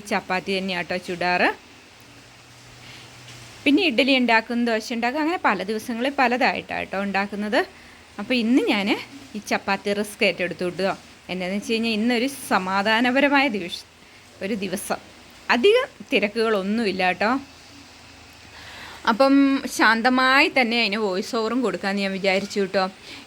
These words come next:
എഡിറ്റിങ് ഇന്നെടുത്തു, ഇന്ന് തന്നെ എഡിറ്റിങ്ങും ചെയ്യുക കേട്ടോ. അപ്പോൾ ചൂടപ്പം പോലെ എടുക്കുന്ന കേട്ടോ. അപ്പം ഞാൻ ആട്ടപ്പൊടി കാണിച്ച്, ലിബർട്ടി ആട്ട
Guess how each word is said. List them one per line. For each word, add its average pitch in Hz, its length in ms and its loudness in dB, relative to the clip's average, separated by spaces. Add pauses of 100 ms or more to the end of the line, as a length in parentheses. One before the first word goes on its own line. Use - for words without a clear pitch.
എഡിറ്റിങ് 285 440 4 (160)
ഇന്നെടുത്തു, 254 440 4 (100)
ഇന്ന് 214 180 -2
തന്നെ 240 300 4
എഡിറ്റിങ്ങും 262 520 4
ചെയ്യുക 190 280 0
കേട്ടോ. 208 220 -2
അപ്പോൾ 247 200 -6
ചൂടപ്പം 240 560 2
പോലെ 262 260 2
എടുക്കുന്ന 196 340 -2
കേട്ടോ. 208 180 0 (380)
അപ്പം 254 140 2 (100)
ഞാൻ 233 160 4 (1600)
ആട്ടപ്പൊടി 247 500 2
കാണിച്ച്, 202 340 2
ലിബർട്ടി 277 380 0 (100)
ആട്ട 175 160 -2